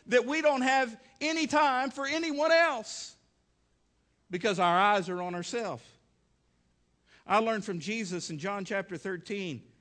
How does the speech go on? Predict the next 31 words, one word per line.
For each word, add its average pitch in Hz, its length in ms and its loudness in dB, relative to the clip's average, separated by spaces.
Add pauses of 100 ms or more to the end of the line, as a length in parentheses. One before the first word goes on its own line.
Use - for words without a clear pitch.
(880)
that 185 140 0
if 185 120 -2
I'm 240 200 2
to 180 80 -4
suit 226 280 -4
up 214 160 -2
for 180 120 -6
service, 214 480 -4 (220)
it 208 160 -2
means 220 260 -4
that 180 120 -4
I 220 160 4
can't 220 340 -8
be 196 120 -8
self-absorbed. 190 1000 -6 (1040)
I 214 140 6
can't 247 300 -4
be 226 100 -4
playing 233 400 -2
my 220 140 0
own 233 120 -4
little 226 200 -4
pity 247 240 -6
party. 214 520 -4 (1500)
And 254 300 -6
you 285 80 -4
know 285 80 -2
what? 269 280 -4
Here's 240 260 -4
the 208 80 -8
deal. 180 400 -4